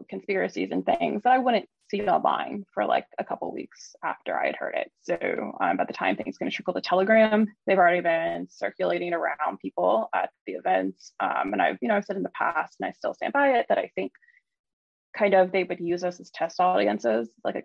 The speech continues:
comedian will do a test set, um, to see, because if people have paid five hundred dollars or a thousand dollars to come to your event and they aren't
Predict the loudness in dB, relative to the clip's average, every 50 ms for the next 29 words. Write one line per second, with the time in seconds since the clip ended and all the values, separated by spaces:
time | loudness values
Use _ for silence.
0 | -12 -12 -6 -4 -2 0 0 0 0 2 0 2 2 2 0 0 2 0 0 0
1 | _ 2 2 4 4 2 0 -2 _ _ _ _ _ _ _ _ 0 2 4 4
2 | 2 2 _ _ -6 -6 -6 -6 -8 -10 -10 -10 -12 -12 -8 -6 -4 0 2 2
3 | 2 2 0 -2 -4 -6 -6 -4 -2 0 0 0 0 -2 -8 -6 -4 -4 -4 -6
4 | -8 -14 -6 -4 -2 0 0 0 0 -2 -2 -2 -2 0 0 0 0 -2 -4 -4
5 | 0 0 2 2 2 2 2 2 0 0 -2 -4 -6 -8 -10 -10 -10 _ -4 -2
6 | -2 -2 -4 -4 0 2 4 4 4 4 2 0 0 -2 -4 -8 _ -20 -14 -10
7 | -10 -6 -4 -2 -2 0 0 0 2 2 4 2 2 0 -4 -4 -2 0 0 0
8 | -2 -2 -6 _ _ _ _ _ _ _ _ 0 2 4 4 4 2